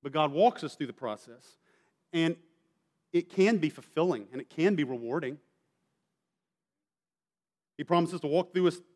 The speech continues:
walk with us through the process if our hearts are turned toward Him. And listen, for us as believers, the process is not just survival.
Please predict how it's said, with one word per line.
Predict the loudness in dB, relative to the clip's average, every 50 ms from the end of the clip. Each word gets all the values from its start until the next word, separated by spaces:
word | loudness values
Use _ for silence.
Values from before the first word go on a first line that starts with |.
| _ _
walk | 0 2 2 2 2 2
with | 0 0 0
us | 0 -4
through | -4 -4 -8
the | -6
process | 0 4 4 4 4 4 0 -6 -6
if | -6 -8
our | -6
hearts | -6 -4 -6 -6 -6 -10
are |
turned | -10 -4 -2 -2 -2 -2
toward | -4 -8 -10 -10
Him. | -12 -16 _ _ _ _ _ _ _ _ _ 0
And | 4 6 8
listen, | 8 6 6 4 2 0 0 -4 _ _ _ _ _ _ _ _ _ _ _ _
for | 6 6
us | 6 6 6
as | 2 0
believers, | 2 4 4 6 4 4 2 2 0
the | -2
process | 2 4 4 4 6 4 2 0
is | 2 4
not | 4 4 4 2
just | -4 -8 -6
survival. | -6 0 2 4 4 4 4 0 -8